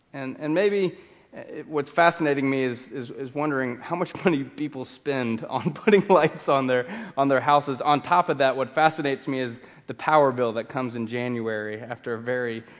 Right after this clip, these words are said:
uh, festive December. Advent is a time of fascination. So for this, let's take a look at Isaiah chapter nine, verse two. We're about to encounter a text of the great prophet Isaiah. Isaiah is going to tell of this,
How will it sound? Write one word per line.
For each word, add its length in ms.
uh, 280
festive 480
December. 500
Advent 480
is 220
a 140
time 600
of 320
fascination. 640
So 120
for 60
this, 220
let's 240
take 140
a 40
look 260
at 440
Isaiah 480
chapter 280
nine, 380
verse 240
two. 260
We're 100
about 220
to 80
encounter 460
a 140
text 340
of 60
the 60
great 280
prophet 420
Isaiah. 580
Isaiah 480
is 100
going 400
to 100
tell 400
of 180
this, 160